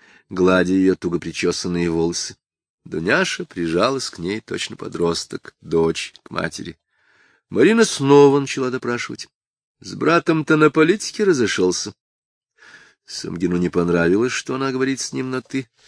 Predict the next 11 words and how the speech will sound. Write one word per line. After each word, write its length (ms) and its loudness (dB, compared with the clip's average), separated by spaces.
Он 200 -2
суховато 500 -2
ответил: 500 -2
«Нет, 520 -2
просто 340 -2
так. 320 -2
Далеко 440 4
живём 540 4
друг 320 0
от 100 2
друга, 340 0